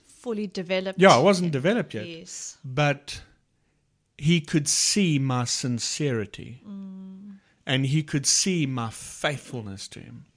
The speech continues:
Speaker 2: right there. And that was a quality decision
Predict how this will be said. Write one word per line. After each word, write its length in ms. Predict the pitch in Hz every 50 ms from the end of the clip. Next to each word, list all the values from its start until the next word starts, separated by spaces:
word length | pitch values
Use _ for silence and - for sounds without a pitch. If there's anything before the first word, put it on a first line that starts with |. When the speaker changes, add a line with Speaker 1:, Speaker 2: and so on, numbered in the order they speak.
| _ _
Speaker 2:
right 380 | - 98 98 107 120 120 113 -
there. 220 | - 113 110 101 101 - - - - - - - -
And 220 | - 147 143 143
that 240 | 143 160 185 190 -
was 220 | 160 151 147 131
a 60 | 131 120
quality 800 | - _ - - 202 190 190 190 190 185 190 - 196 185 185 175
decision 1000 | 160 139 131 127 - - - - - 196 170 143 131 120 123 117 110 110 117